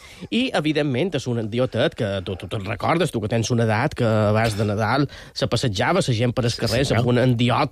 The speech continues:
Speaker 1: de Nadal, amb una cordeta,
Speaker 2: Sí, senyor.
Speaker 1: i li donaven de menjar pinso directament
Speaker 2: Sí.
Speaker 1: dins la boca,
Speaker 2: Sí.
Speaker 1: directament cap endins. Això, un animalada, avui en dia no se, no se pot, és, és impossible. Però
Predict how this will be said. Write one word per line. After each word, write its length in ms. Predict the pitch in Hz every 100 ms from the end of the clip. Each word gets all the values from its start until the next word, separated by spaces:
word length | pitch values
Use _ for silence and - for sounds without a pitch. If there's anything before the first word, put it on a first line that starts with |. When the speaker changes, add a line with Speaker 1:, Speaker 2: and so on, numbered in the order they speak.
| 135
Speaker 1:
de 60 | 110
Nadal, 380 | 107 117 147 110
amb 80 |
una 140 | 117 123
cordeta, 480 | 123 101 104 104 185
Speaker 2:
Sí, 200 | - 98
senyor. 240 | 78 62 76
Speaker 1:
i 60 |
li 80 | 98
donaven 320 | 117 117 117 127
de 80 | 120
menjar 260 | 120 117 113
pinso 400 | 131 117 - 147 180 - -
directament 460 | 113 117 135 117
Speaker 2:
Sí. 80 | 110
Speaker 1:
dins 160 | 127 -
la 80 | 101
boca, 320 | 107 123 180 196
Speaker 2:
Sí. 160 | -
Speaker 1:
directament 500 | 117 - - 104 117 135
cap 140 | 123
endins. 400 | 143 165 143 185
Això, 80 | 147
un 80 | 98
animalada, 440 | 127 156 104 175 143
avui 160 | 107
en 100 | 101
dia 160 | 101 139
no 120 | 165
se, 80 | 127
no 160 | - 104
se 100 | -
pot, 300 | 160 165 104
és, 80 | 104
és 100 | 101 104
impossible. 580 | 101 - 107 202 156 90 - - - 156
Però 120 | 170